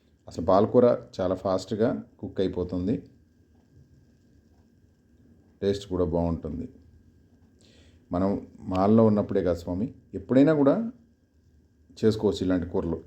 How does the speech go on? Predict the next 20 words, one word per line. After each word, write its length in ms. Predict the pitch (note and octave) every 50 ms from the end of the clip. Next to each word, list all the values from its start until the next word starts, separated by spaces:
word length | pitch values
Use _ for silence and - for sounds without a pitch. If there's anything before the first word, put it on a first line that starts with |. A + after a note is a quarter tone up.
| - - G#2
చాలా 160 | G2+ A#2 C#3 C3 A#2
బాగుంటాయి. 380 | G2 F2+ E2+ - - - - - - _ _ _ _ _ _ _ _ _ _ -
ఉల్లిపాయ, 300 | F#2+ G2 G2+ G2 G#2+ G2 F#2+ F#2
వెల్లుల్లిపాయ 380 | F2+ F#2 F#2 F2+ F2 F2 E2+ E2 E2
లేకపోయినా 400 | F2 G2 G2+ G2 G#2+ G2+ F#2+ F#2+ F#2
కూడా 140 | F#2 G2 B2+ - - - - _
మంచి 360 | - F#2 A2 C3 C#3 - - C3+ G#2+
రుచి 200 | G2 F2+ - G2 F#2
ఉంటు-, 320 | E2+ E2 D#2+ D#2 F#2 E2 - G2 F#2+
ఇస్తుంది. 400 | F2+ - - F#2+ F2 E2+ F#2+ C3 G3 - - - _ _ _ _ _ _ _ _ _
ఇప్పుడు 180 | _ _ - E2+ D#2+
దీన్ని 220 | F2+ F2+ F#2+ A#2 D#3+ G3+ G3 D#3 A2+
మూత 120 | G#2+ G2 G2+
పెట్టి 140 | G2 F#2 - -
కాసేపు 240 | F2+ - - B2 - -
ఉడికించుకుందాం. 540 | E2+ E2 E2+ E2 - - E2+ D#2 D#2 D#2+ - - _ _ _ _ _ _ _ _ _ _ _ _ _ _ _ _ - - _ _ -
చూడండి 260 | - G2 F#2 F#2 F#2 F2+ E2+
ఎంత 120 | E2+ F2 F2+ F2
వాటర్ 220 | F2 F2 E2+ E2 E2+
వచ్చిందో. 300 | - - - D#2+ D2 E2